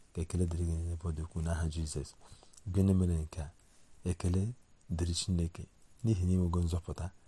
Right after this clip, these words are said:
Kraịst abụrụgo onye nwe gị na onye nzọpụta gị. Na-esochi ike na ekpere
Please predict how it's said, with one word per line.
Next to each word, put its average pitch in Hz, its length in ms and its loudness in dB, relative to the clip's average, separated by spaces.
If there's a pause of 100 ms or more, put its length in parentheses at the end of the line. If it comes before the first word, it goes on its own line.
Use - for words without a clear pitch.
(440)
Kraịst 98 320 0
abụrụgo 87 400 -2
onye 95 180 2
nwe 90 120 4
gị 90 100 2
na 82 80 0
onye 80 120 0
nzọpụta 80 400 -2
gị. 76 120 -6 (800)
Na-esochi 107 1000 0
ike 95 320 0 (760)
na 95 160 4 (120)
ekpere 95 480 0